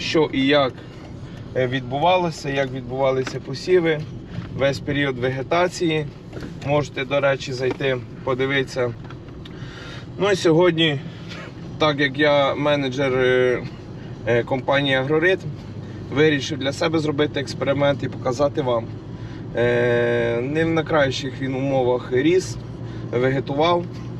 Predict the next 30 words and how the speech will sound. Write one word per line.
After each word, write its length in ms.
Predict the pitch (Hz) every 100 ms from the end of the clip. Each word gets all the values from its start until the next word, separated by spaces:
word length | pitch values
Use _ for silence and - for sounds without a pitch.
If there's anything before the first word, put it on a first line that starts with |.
| - -
е, 180 | 120 127
тому 240 | 120 143 139
що 140 | 147
всі 220 | 127 156
знають, 380 | 131 143 139 123
що 260 | - 131 127
на 140 | 127
Одещині, 680 | 123 123 156 160 147 135 131
на 220 | 123 123
півночі 440 | 123 135 127 117 127
Одещини, 680 | 120 156 156 147 139 131 113 - - - - - -
е, 220 | - 123 117
були 420 | 120 160 156 131 110 107
дуже-дуже, 680 | 135 165 151 120 143 139 139
якби, 440 | 131 123 120 123 120
спекотні 680 | - - 127 - 160 - 147
дні. 340 | 127 131 117 - - - - - -
І 140 | 131 123
спека 400 | - 160 - 127
була, 580 | 123 123 147 143 135 131
ну, 180 | 131 113
аномальна. 580 | 127 143 139 127 117 110 - - - - -
І 40 |
не 120 | 131 127
тільки 320 | 165 156 156
на 140 | 143
Одещині. 580 | 143 131 123 120 120 110 - - - - - - -
Е, 280 | 120 123 123
цей 240 | 160 156
рік 160 | 175